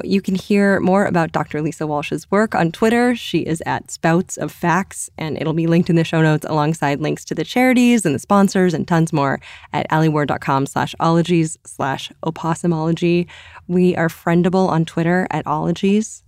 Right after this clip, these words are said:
or at Allie Ward with one L. Same handles on Instagram. And please trust that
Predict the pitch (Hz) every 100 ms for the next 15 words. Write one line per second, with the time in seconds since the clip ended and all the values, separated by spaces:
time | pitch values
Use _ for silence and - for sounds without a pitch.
0 | - 160 156 160 160 - - 165 - 165
1 | 170 156 160 185 226 - - - 160 160
2 | 156 151 175 - - - 208 233 202 202
3 | 160 175 - 160 160 160 - 156 139 165
4 | - - - - - 160 156 151 - -
5 | - 214 220 - 147 - 160